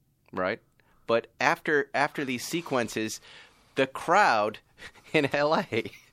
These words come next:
the crowd was applauding, which I don't normally hear, right? Especially in Los Angeles. Well, guess what?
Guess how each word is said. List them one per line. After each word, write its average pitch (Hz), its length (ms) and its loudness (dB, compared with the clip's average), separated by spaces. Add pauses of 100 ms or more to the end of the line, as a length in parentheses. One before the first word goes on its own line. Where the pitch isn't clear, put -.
(240)
the 156 80 4
crowd 180 640 4 (180)
was 143 160 4
applauding, 180 680 2 (320)
which 160 180 0
I 185 80 4
don't 220 280 2
normally 196 420 2
hear, 220 200 2
right? 190 220 4
Especially 269 600 0
in 147 120 0
Los 123 260 4
Angeles. 110 680 -2 (760)
Well, 123 200 -2
guess 190 220 0
what? 226 320 4